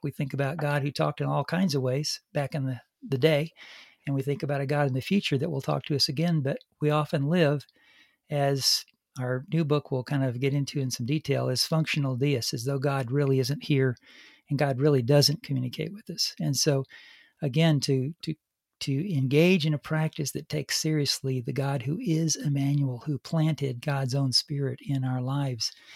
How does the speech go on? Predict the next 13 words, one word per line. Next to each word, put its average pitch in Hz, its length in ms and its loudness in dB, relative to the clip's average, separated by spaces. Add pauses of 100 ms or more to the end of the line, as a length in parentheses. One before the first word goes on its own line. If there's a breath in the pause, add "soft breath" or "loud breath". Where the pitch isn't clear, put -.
(300 loud breath)
and 139 140 -2
is 123 160 -4
always 151 540 2
available 117 480 -10 (140)
if 143 220 -8
we 139 280 -4
are 131 100 -2
willing 135 280 0
to 113 80 -6
turn 139 260 -2
that 127 180 -2
direction. 120 460 -6 (580 soft breath)
Um, 131 340 0